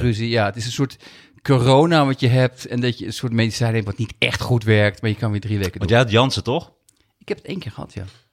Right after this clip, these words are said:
Speaker 1: Ja,
Speaker 2: Eén
Speaker 1: Janssen
Speaker 2: prik.
Speaker 1: heb jij genomen.
Speaker 2: Ja. Nu het, het was namelijk, dit brengt me bij één ding wat ik vergeten was. Eh, nog even terug naar Joep van het Hek.
Speaker 1: Oké.
Speaker 2: Op een gegeven moment wordt hem de vraag gesteld, wat is het verschil tussen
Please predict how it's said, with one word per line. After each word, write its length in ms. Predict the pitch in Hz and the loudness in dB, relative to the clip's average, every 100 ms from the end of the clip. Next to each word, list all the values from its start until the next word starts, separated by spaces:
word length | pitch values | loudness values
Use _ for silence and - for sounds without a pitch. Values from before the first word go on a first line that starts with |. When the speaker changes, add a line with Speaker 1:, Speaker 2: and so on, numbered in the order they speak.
| _ | _
Speaker 1:
Ja, 120 | 170 | 2
Speaker 2:
Eén 60 | |
Speaker 1:
Janssen 340 | 147 131 135 92 | 4 4 2 0
Speaker 2:
prik. 20 | 85 | -2
Speaker 1:
heb 80 | 78 | -2
jij 80 | 82 | -4
genomen. 200 | 76 78 | -4 -4
Speaker 2:
Ja. 180 | 110 - - _ - | -6 -12 -20 _ -2
Nu 200 | 160 180 | 2 4
het, 180 | 165 - | 2 -6
het 220 | 151 131 | -16 -6
was 140 | 160 151 | -2 0
namelijk, 440 | 170 147 156 143 | 0 -2 -8 -4
dit 200 | 175 151 | -2 0
brengt 200 | 151 170 | 2 4
me 100 | 156 | 2
bij 120 | 131 | 2
één 160 | - 160 | 0 2
ding 140 | 156 | 2
wat 80 | 131 | 0
ik 80 | 127 | -4
vergeten 420 | - - 175 156 | -4 -2 -2 -2
was. 380 | 98 95 - - _ | -4 -4 -8 -16 _
Eh, 160 | - - | -10 -2
nog 120 | 127 | -2
even 260 | - 190 156 | 2 2 4
terug 180 | 156 135 | 0 0
naar 100 | 127 | 2
Joep 120 | 117 | 0
van 100 | 113 | -2
het 100 | 104 | -6
Hek. 240 | 87 - _ _ - | -8 -10 _ _ -2
Speaker 1:
Oké. 160 | - - | 0 0
Speaker 2:
Op 80 | - | 0
een 60 | 123 | 0
gegeven 160 | 117 | 4
moment 200 | 180 175 | 4 4
wordt 160 | 147 151 | 2 2
hem 80 | 143 | 0
de 60 | |
vraag 280 | 123 165 165 | 0 -2 -2
gesteld, 380 | - - 113 113 | -2 -2 -2 -2
wat 260 | - 101 139 | -2 0 2
is 80 | 131 | 0
het 160 | 120 | -6
verschil 580 | - - - 113 110 - _ - | -8 -8 -2 0 0 -4 _ -8
tussen 400 | 123 - - | -4 -4 -8